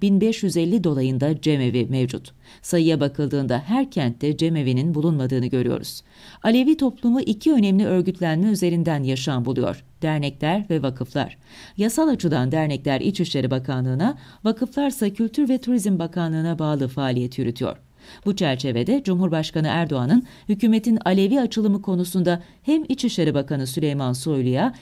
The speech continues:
hem de Kültür ve Turizm Bakan Yardımcısı Ahmet Misbah Demircan'a görev verdiği bilgisine ulaştım.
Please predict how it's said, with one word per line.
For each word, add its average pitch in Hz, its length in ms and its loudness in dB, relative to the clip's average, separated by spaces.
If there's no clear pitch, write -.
hem 160 200 0
de 147 100 2
Kültür 160 380 0
ve 214 140 2
Turizm 202 380 0
Bakan 160 340 0
Yardımcısı 135 680 -2
Ahmet 208 440 2
Misbah 185 480 0
Demircan'a 165 560 2
görev 151 380 0
verdiği 131 400 -2
bilgisine 131 440 -2
ulaştım. 113 480 -2